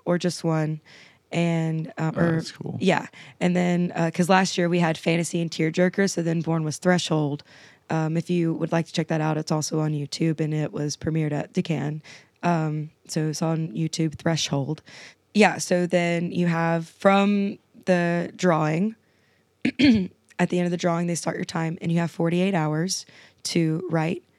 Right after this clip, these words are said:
Speaker 1: film, edit, and send off a short film,
Speaker 2: Wow.
Speaker 1: four to seven minutes. So it's, you know, usually, like, the first, uh, after the drawing's done, like, the first twelve hours are,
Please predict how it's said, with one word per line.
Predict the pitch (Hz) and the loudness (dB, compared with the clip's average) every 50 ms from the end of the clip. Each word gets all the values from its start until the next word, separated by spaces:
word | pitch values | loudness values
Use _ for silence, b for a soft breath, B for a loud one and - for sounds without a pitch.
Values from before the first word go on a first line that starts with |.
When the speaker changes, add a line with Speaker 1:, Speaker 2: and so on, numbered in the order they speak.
| _ _ _ | _ _ _
Speaker 1:
film, | - - 170 165 160 151 151 165 170 - _ _ _ _ _ _ _ _ _ _ _ _ _ _ _ _ _ _ _ _ _ _ | -6 -2 0 0 0 0 -2 -4 -6 -10 _ _ _ _ _ _ _ _ _ _ _ _ _ _ _ _ _ _ _ _ _ _
edit, | - 170 160 165 175 - - _ - _ _ _ _ - | 2 2 4 2 0 -2 -6 _ -20 _ _ _ _ -4
and | 170 165 | -4 -4
send | 147 - - 180 180 185 | -2 -2 -2 0 2 2
off | 175 165 165 - - - - _ _ _ _ - | 2 2 0 -2 -6 -14 -20 _ _ _ _ -4
a | 160 156 | -2 -2
short | 151 - - 226 220 - | 0 2 2 2 2 2
film, | - 160 151 151 156 - - | -4 -6 -6 -8 -10 -12 -10
Speaker 2:
Wow. | - - 87 85 85 | -6 -4 -2 0 2
Speaker 1:
four | - 175 175 | 2 2 0
to | 170 | 0
seven | - - 175 165 170 | -2 -2 -2 0 0
minutes. | 170 175 165 156 - _ - - - B B B B B B B | 0 0 -2 -4 -6 _ -16 -18 -18 B B B B B B B
So | - - - - 175 175 170 175 170 170 170 170 170 - - _ _ | -14 -4 -2 0 2 2 2 2 2 2 0 0 -2 -4 -8 _ _
it's, | - 175 175 165 - - - - - - - | 0 0 0 0 -6 -12 -12 -14 -10 -4 -2
you | 180 | 0
know, | 170 170 165 165 165 170 170 170 165 b b b b b b b b | 0 2 0 2 0 0 0 -2 -4 b b b b b b b b
usually, | - 180 185 190 170 - 185 185 185 | 0 2 2 2 2 2 2 2 4
like, | 170 180 175 175 170 - - - | 4 2 2 0 -2 -6 -6 -4
the | 180 175 | -4 -4
first, | 147 - - 180 170 170 175 170 - - - - - - - b b b b b b b _ _ _ _ | -4 0 0 2 2 2 0 -2 -4 -8 -12 -14 -18 -20 -20 b b b b b b b _ _ _ _
uh, | - 170 170 165 160 160 165 160 160 165 160 160 - - | -2 0 0 2 0 0 0 0 0 0 -2 -2 -4 -2
after | - 175 175 170 - - 180 175 170 170 | 0 0 0 0 0 0 0 0 0 0
the | 165 175 | -2 -2
drawing's | - 175 165 160 160 160 165 165 160 - | -2 0 0 0 0 -2 -2 -4 -6 -4
done, | - 170 160 160 160 165 165 170 | -2 0 0 0 0 0 0 -2
like, | 165 165 - | -2 -2 -4
the | - 160 | -6 -6
first | - - 165 165 165 - - | -2 -2 -2 -2 -2 -4 -2
twelve | - 165 165 165 165 | -2 -2 0 0 0
hours | 165 165 160 160 160 160 165 165 160 160 - - - | 0 0 0 0 0 0 0 -2 -2 -4 -6 -6 -4
are, | 160 160 160 160 160 160 165 170 180 175 | -2 -2 0 0 0 -2 -2 -4 -6 -8